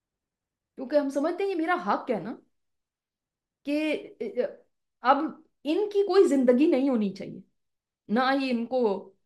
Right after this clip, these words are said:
खाना पकाने की जरूरत है, ना इनके घर में कोई बच्चे होंगे जिनको देखने की जरूरत है, ना घर को साफ सुथरा करने की जरूरत है, ना नहाने धोने की जरूरत है, ना कोई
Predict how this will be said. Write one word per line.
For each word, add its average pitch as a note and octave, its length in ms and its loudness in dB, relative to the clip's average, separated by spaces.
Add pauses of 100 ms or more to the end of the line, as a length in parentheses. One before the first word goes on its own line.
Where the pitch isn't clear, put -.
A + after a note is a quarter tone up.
(160)
खाना F3 300 -2
पकाने F3+ 360 -6
की B3 120 -6
जरूरत A#3+ 420 -4
है, A3 140 -6
ना G3+ 180 -6
इनके G3+ 260 -4
घर F#3+ 160 -6
में F#3+ 140 -4
कोई G3+ 140 -4
बच्चे F3+ 280 -6
होंगे A3 240 -2
जिनको G3 300 -4
देखने E3+ 340 -6
की A3+ 80 -6
जरूरत G#3 300 -4
है, G#3 100 -4
ना F#3+ 160 -6
घर F#3 180 -6
को F#3+ 120 -10
साफ E3 240 -12
सुथरा F3+ 260 -10
करने F3 240 -8
की A#3 60 -6
जरूरत G3 220 -6
है, G#3+ 60 -6
ना F#3+ 160 -6
नहाने E3+ 360 -10
धोने E3 260 -10
की G#3+ 100 -8
जरूरत F#3 340 -8
है, G3 60 -8
ना F3 180 -8
कोई G#3 180 -4